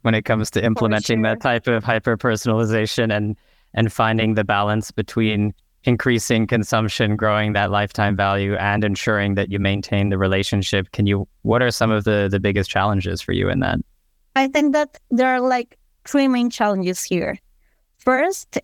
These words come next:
Speaker 2: it's like, don't forget to deliver the value offer. Sometimes you overpromise and subachieve, right? So, and you said, like,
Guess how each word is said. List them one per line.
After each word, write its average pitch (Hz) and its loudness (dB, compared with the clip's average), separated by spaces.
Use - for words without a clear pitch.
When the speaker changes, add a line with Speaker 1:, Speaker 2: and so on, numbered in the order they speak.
Speaker 2:
it's 240 0
like, 233 0
don't 254 0
forget 247 0
to 254 2
deliver 226 0
the 226 0
value 190 -2
offer. 202 -2
Sometimes 247 0
you 254 2
overpromise 247 0
and 233 2
subachieve, 196 0
right? 220 0
So, 240 0
and 233 2
you 220 0
said, 214 -2
like, 208 0